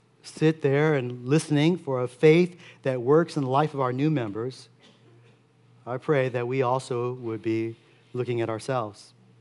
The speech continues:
to see if we have a faith. If we were called to stand up there and give our testimony of Jesus Christ and people are listening to us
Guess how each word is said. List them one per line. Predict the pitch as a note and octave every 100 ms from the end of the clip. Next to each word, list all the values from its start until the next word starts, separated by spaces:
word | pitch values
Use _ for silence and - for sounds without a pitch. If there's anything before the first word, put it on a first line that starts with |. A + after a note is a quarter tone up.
| _ _ _ _ _ _ _ _ _ _ _ _ -
to | C3
see | D3+
if | C3+
we | C3+ F3
have | C3 G#2
a |
faith. | G#2+ A#2 A2+ G#2 - _ _ _ _ _ _ _ _ _ _
If | A2+
we | C#3+
were | C#3+ C3
called | - C#3 C#3+ C#3+
to | C3 A2+ -
stand | - C#3+ C#3
up | C#3
there | C#3+ C#3 C#3+
and | A#2 - - _ -
give | D3+ C3
our | C#3
testimony | C#3+ D3+ - C#3 C3+ C#3+ C#3+
of |
Jesus | A#2 C#3 A#2+
Christ | C#3 C#3 C3
and |
people | D#3 C#3+
are | B2+
listening | D3+ C#3+
to | B2+
us | B2+ E3